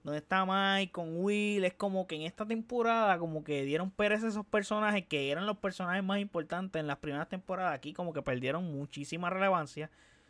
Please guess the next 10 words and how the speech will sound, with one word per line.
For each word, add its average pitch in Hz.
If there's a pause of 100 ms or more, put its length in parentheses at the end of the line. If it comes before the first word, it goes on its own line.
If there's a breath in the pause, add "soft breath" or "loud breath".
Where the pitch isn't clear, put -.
(440 soft breath)
Y, 123 (540)
y 151
pues, 247 (480 soft breath)
y 202
entonces 214
de 226
lo 214
de 196
Rusia, 196
mano, 156